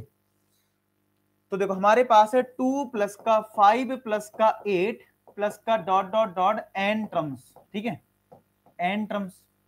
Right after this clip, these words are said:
upon नीचे क्या है, सेवन प्लस इलेवन प्लस फिफ्टीन प्लस डॉट डॉट डॉट n टर्म्स, ठीक है,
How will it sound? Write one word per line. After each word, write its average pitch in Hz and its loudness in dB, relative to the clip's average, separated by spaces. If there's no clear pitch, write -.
upon 180 2
नीचे 220 -4
क्या 247 4
है, 147 -2
सेवन 233 4
प्लस 240 -4
इलेवन 208 0
प्लस 226 -4
फिफ्टीन 240 -2
प्लस 214 -4
डॉट 185 0
डॉट 214 -2
डॉट 208 2
n 202 0
टर्म्स, 208 -6
ठीक 202 -6
है, 175 -4